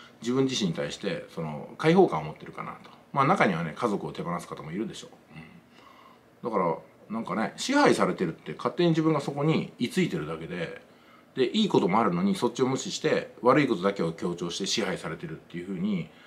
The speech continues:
うん、まあ、表現するだけなのかなと思っちゃいますけどね。まあでも、実際に支配されてる人もいるんで、まあ、そういう人の少しでもお役に立てればなっていう気もあるんですよね。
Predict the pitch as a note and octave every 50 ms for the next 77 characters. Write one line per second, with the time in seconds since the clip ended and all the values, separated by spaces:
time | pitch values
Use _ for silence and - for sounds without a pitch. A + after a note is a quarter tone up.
0 | - - - - - _ - - D2+ D#2 D2+ D2 C#2 - - - - - D2+ D2+
1 | C2+ A#1 - - - - - - - _ _ _ _ _ _ _ _ _ _ _
2 | - G#2 G#2 G#2+ A2+ G2 - - F2+ E2 E2 - A2+ B2 A2 F2 - E2+ F#2 G2
3 | G2+ - E2 E2+ E2+ - - - - - - - - G#2 - - - - - -
4 | - - - - - - - - - - - _ _ - A2+ A2 G#2+ F#2+ F2 E2+
5 | G#2+ A2 - - E3+ F3 D#3+ D#3+ - G#3 E3+ C#3 G2+ - G2+ F#2 - E2 F#2+ F2
6 | - - F2 E2+ E2+ F#2+ A2 F#2+ E2+ D#2+ F#2+ F2 D2+ C2 - - - - - _
7 | _ _ - G2+ - - D#3+ D#3+ D#3 D#3+ F3 C#3+ G2 - - - - - - _
8 | _ _ _ - - - - - - - - - F#3+ F3 - C#3+ G#2+ G2 G2 G2+
9 | G2 A2+ G#2+ G2+ F#2+ A2 G2 A2+ G#2 F#2 E2 E2 F2 G2 G2 - - - - -
10 | - - - E3 F#3+ G3 F#3+ G3 F#3+ C3+ G2 D#3 - - - - D#3+ E3 - -